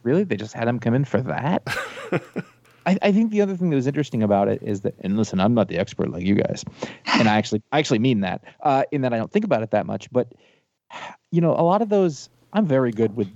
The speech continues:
Speaker 1: voices. Like, I'll
Speaker 2: Mm-hmm.
Speaker 1: hear something and I'll be like, "Oh, that's the person. That's who I hear." And so, uh, a lot of times I can find that distracting because I'm just seeing that person. But man, you know, like, I'm a longtime fan of J K Simmons, as
Speaker 2: Mm-hmm.
Speaker 1: is, you know,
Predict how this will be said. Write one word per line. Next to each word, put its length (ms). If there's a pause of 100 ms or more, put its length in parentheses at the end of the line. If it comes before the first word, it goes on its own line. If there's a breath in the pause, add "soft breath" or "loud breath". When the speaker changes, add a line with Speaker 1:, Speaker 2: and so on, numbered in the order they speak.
(140)
Speaker 1:
voices. 480
Like, 220
I'll 120
Speaker 2:
Mm-hmm. 80
Speaker 1:
hear 140
something 400
and 100
I'll 60
be 80
like, 200
"Oh, 140
that's 200
the 100
person. 340
That's 180
who 100
I 100
hear." 300 (440 loud breath)
And 180
so, 640 (920)
uh, 180
a 100
lot 160
of 60
times 240
I 100
can 140
find 260
that 140
distracting 680 (440)
because 240
I'm 100
just 220
seeing 200
that 120
person. 320
But 120
man, 400
you 60
know, 80
like, 160 (120)
I'm 180
a 100 (160)
longtime 680
fan 340
of 100
J 180
K 220 (140)
Simmons, 520
as 140
Speaker 2:
Mm-hmm. 80
Speaker 1:
is, 180
you 100
know, 180